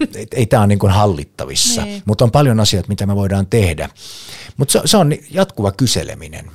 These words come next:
Speaker 2: Mä luulen, että se on sitä.
Speaker 1: Joo. Ei voi niinku oivaltaa itsestään etunojassa asioita, vaan
Speaker 2: Hmm.
Speaker 1: jotenkin pitää vaan odottaa, että se aika kuluu kanssa.
Speaker 2: Joo.
Speaker 1: Joo. Joo.
Speaker 2: Joo, usein tuntuu siltä, että ne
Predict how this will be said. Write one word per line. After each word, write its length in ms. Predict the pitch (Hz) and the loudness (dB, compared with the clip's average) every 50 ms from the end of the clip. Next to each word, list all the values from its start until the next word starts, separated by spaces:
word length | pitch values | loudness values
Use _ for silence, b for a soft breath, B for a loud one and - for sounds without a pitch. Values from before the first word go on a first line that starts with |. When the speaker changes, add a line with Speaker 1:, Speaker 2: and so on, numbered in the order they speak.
| 98 113 | -12 -8
Speaker 2:
Mä 80 | 135 165 | -6 -4
luulen, 260 | 160 110 87 90 87 | -4 -4 -4 -4 -4
että 120 | - - | -4 -6
se 60 | - | -8
on 100 | 95 82 | -6 -6
sitä. 280 | - - 87 - - - - - - _ _ _ _ _ - | -6 -6 -6 -8 -12 -16 -18 -18 -20 _ _ _ _ _ -6
Speaker 1:
Joo. 240 | 220 208 185 170 165 160 _ _ _ _ _ B B B B B B B B B B B _ - | -4 -4 -4 -6 -10 -16 _ _ _ _ _ B B B B B B B B B B B _ -6
Ei 140 | - 185 175 | -4 -4 -2
voi 120 | 180 180 | -2 -4
niinku 300 | 180 180 180 175 185 - - | -4 -6 -6 -6 -6 -6 -4
oivaltaa 400 | - 196 185 156 151 143 151 139 - | -2 -2 -2 -2 -2 -4 -4 -6 -6
itsestään 600 | 160 160 - 135 135 - - 127 123 135 160 151 - - | -6 -8 -10 -12 -12 -10 -10 -10 -10 -10 -12 -12 -8 -8
etunojassa 760 | 147 147 139 131 127 127 120 120 120 160 160 - - 147 160 143 - - - | -8 -6 -6 -6 -6 -6 -6 -6 -6 -8 -10 -10 -8 -8 -8 -10 -10 -10 -8
asioita, 560 | 139 143 - - 127 120 156 165 175 170 165 | -6 -6 -6 -8 -10 -10 -10 -10 -10 -10 -10
vaan 240 | 156 160 165 165 151 147 | -6 -6 -4 -2 0 0
Speaker 2:
Hmm. 100 | 135 131 | 0 -2
Speaker 1:
jotenkin 340 | - - 147 139 139 147 | -2 -4 -6 -8 -10 -12
pitää 280 | - - 147 147 151 143 | -14 -10 -6 -4 -4 -2
vaan 160 | 147 147 139 | -2 -2 -2
odottaa, 340 | 143 147 147 147 - 147 147 | -2 -4 -4 -6 -10 -12 -12
että 100 | 147 - | -12 -12
se 60 | - | -12
aika 240 | 160 156 143 151 143 | -12 -10 -10 -12 -12
kuluu 420 | - 147 143 139 127 - - - - | -12 -12 -10 -10 -10 -12 -14 -14 -10
kanssa. 460 | - - 151 165 156 - - - 170 165 - _ _ _ - | -8 -8 -6 -6 -6 -8 -10 -10 -12 -12 -14 _ _ _ -4
Speaker 2:
Joo. 160 | 110 107 95 | -2 -2 -2
Speaker 1:
Joo. 1200 | 76 78 80 73 - _ _ _ _ _ _ _ _ _ _ _ _ _ _ _ _ _ 220 226 226 | -2 -6 -8 -10 -12 _ _ _ _ _ _ _ _ _ _ _ _ _ _ _ _ _ -6 -4 -4
Joo. 280 | 180 147 - - 147 143 - _ _ _ - 151 | -4 -4 -4 -6 -8 -8 -10 _ _ _ 0 2
Speaker 2:
Joo, 120 | 165 165 | 4 4
usein 280 | 180 190 185 185 123 - | 4 4 4 2 2 2
tuntuu 340 | 139 131 131 104 104 101 | 2 0 0 0 0 0
siltä, 340 | 92 - 123 117 104 - 98 95 | 0 0 0 0 -2 -2 -4 -6
että 180 | - - 101 | -4 -2 -2
ne 160 | 98 95 92 | -2 -2 -2